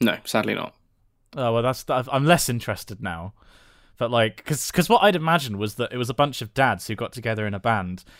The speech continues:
Speaker 2: who just recorded an album for the lulz and to embarrass their children.
Speaker 1: Yeah.
Speaker 2: 'Cause
Speaker 1: Sadly
Speaker 2: it's
Speaker 1: not. These
Speaker 2: something,
Speaker 1: seem,
Speaker 2: it's a
Speaker 1: these guys seem pretty, pretty successful.
Speaker 2: Like, it,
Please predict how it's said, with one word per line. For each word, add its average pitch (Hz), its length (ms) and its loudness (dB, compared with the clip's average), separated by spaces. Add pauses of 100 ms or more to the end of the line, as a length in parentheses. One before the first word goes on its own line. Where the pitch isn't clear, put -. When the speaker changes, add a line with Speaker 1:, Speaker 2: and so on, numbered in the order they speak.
(120)
Speaker 2:
who 110 100 -4
just 123 320 -2
recorded 113 400 -2
an 110 120 -2
album 104 340 -2
for 104 120 -10
the 101 80 -4
lulz 107 360 -2
and 107 100 -2
to 110 80 -4
embarrass 104 400 -2
their 107 120 -4
children. 107 360 -2
Speaker 1:
Yeah. 92 320 0 (420)
Speaker 2:
'Cause 156 140 0
Speaker 1:
Sadly 127 220 4
Speaker 2:
it's 107 80 4
Speaker 1:
not. 110 200 2
These 120 160 4
Speaker 2:
something, - 40 0
Speaker 1:
seem, 123 120 4
Speaker 2:
it's 113 100 6
a 120 40 4
Speaker 1:
these 120 120 4
guys 123 180 6
seem 110 240 6
pretty, 104 360 2 (520)
pretty 104 160 -2
successful. 107 580 0 (340)
Speaker 2:
Like, - 280 -2
it, - 240 0